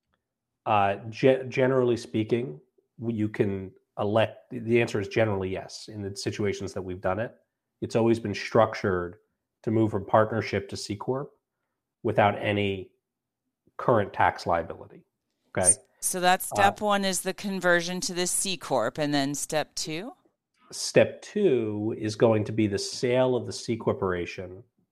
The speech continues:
Speaker 1: to the employees, uh, to, to the employee stock ownership plan, to the esop trust,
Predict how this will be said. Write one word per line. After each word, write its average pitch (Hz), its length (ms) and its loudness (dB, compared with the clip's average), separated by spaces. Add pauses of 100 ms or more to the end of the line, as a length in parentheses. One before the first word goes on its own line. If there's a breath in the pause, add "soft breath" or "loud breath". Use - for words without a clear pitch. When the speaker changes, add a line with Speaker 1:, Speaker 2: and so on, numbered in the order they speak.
(460)
Speaker 1:
to 135 260 2
the 120 180 6
employees, 104 680 0 (200)
uh, 90 280 -2 (140)
to, 131 140 -4 (120)
to 131 140 4
the 110 320 0
employee 110 360 -2
stock 98 300 2
ownership 98 400 -6
plan, 87 240 -10
to 98 140 -12
the 101 200 -14
esop 101 360 -4
trust, - 580 0